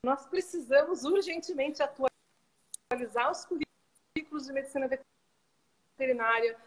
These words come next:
atualizar os currículos de zootecnia,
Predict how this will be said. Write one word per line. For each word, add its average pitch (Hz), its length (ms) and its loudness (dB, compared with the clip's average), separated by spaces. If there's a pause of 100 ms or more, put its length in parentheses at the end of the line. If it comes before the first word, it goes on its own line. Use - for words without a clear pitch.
(320)
atualizar 214 540 4
os 339 100 -2
currículos 285 440 -4
de 233 60 -10
zootecnia, 233 1040 0